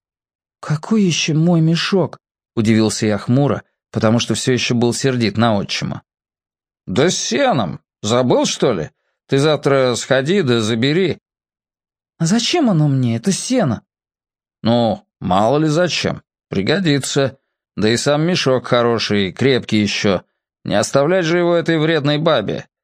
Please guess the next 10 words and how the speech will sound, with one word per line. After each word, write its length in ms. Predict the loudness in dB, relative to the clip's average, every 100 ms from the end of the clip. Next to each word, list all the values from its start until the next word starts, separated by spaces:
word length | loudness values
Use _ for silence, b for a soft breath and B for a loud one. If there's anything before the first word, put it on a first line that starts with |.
| _ -14
Сходи, 400 | -2 0 2 0
она 320 | 2 0 0
недалеко 580 | 0 0 0 0 0 0
живёт, 380 | 0 -2 -2
на 80 | 0
Большом 400 | 0 0 0 0
Городище». 640 | 0 0 0 -2 -4 -8 -12 _ _ _ _ _ _ _ _ _ 0
«Ничего 560 | 0 2 0 2 2
себе 260 | 0 0 2
недалеко. 640 | 2 2 2 0 0 0